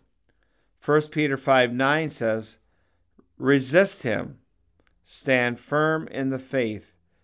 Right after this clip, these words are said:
because you know that the family of believers throughout the world is undergoing the same kinds of suffering." Wow. You know, um, the Bible says, "Resist the devil." So how do you do that?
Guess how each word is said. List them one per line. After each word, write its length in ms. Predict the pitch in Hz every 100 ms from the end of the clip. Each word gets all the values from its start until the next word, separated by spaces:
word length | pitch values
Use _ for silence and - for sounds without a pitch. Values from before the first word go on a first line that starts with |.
| _
because 440 | - 120 135 127 120
you 120 | 123
know 240 | 123 131 127
that 180 | 123
the 100 | 123
family 460 | 107 127 127 139 139
of 140 | 131
believers 580 | 131 127 131 127 113 110
throughout 340 | 113 117 120 127
the 80 |
world 440 | 127 123 113 107 104 _ _ _ _
is 180 | 123 113
undergoing 680 | 123 123 123 120 120 120 113
the 120 | 110
same 600 | - 127 123 123 123 120 _ _ _ _ _ -
kinds 460 | 117 113 110 - - -
of 140 | 110
suffering." 560 | - 117 104 110 110 107
Wow. 520 | 117 117 107 110 - _ _ _ _ _ _ -
You 160 | 120
know, 340 | 123 117 107 90 _ _ _ _ _ _ _ _ _ _
um, 560 | 107 113 107 101 - - _ _ _ _ _ _ _ _ _ _ _
the 100 | -
Bible 360 | 123 143 147 143
says, 340 | - 123 104
"Resist 460 | 113 110 113 135 -
the 100 | 120
devil." 320 | 123 117 110
So 140 | 104 110
how 160 | 117
do 80 | 123
you 100 | 123
do 200 | 117 117
that? 320 | 104 78 -